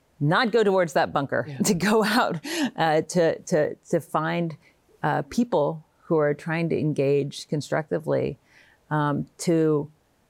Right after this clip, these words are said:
Speaker 1: move from the personal to pol-, the political, to move to that political change. Um, and I think, you know, the Debt Collective, again, it's just one example, but I think it's a, a good one of just a small group of folks, under-resourced,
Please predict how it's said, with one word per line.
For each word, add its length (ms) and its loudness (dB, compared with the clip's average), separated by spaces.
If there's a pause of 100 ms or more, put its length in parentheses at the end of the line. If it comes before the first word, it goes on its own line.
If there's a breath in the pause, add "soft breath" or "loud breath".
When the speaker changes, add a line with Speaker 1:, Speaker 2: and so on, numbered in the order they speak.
(380)
Speaker 1:
move 320 2
from 140 -4
the 60 0
personal 380 -2
to 60 -2
pol-, 280 -4
the 120 -2
political, 600 -4
to 100 -4
move 380 0
to 100 -6
that 260 -4 (140)
political 400 -2
change. 520 -2 (140)
Um, 320 0
and 120 0
I 100 0
think, 260 -4
you 100 0
know, 60 0
the 120 0
Debt 200 0
Collective, 460 -2
again, 300 0
it's 120 -6
just 140 -6
one 380 -2
example, 480 -2
but 180 -2
I 80 2
think 220 -2
it's 120 -4
a, 60 -2 (160 loud breath)
a 80 -4
good 200 0
one 160 0
of 120 -4
just 200 -6
a 40 -4
small 440 0
group 220 -2
of 120 -4
folks, 500 -4 (580 soft breath)
under-resourced, 1160 0